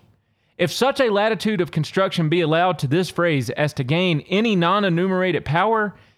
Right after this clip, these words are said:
it will go to every one, for there is no one which ingenuity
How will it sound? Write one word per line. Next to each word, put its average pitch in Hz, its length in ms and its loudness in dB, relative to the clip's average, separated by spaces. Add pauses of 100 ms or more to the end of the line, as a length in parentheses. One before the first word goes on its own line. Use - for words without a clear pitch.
(220)
it 202 140 2
will 185 140 2
go 220 240 4
to 190 200 0
every 185 300 2
one, 143 580 0
for 165 160 0
there 202 220 2
is 143 160 2
no 196 220 2
one 196 380 2
which 160 520 -2
ingenuity 196 840 2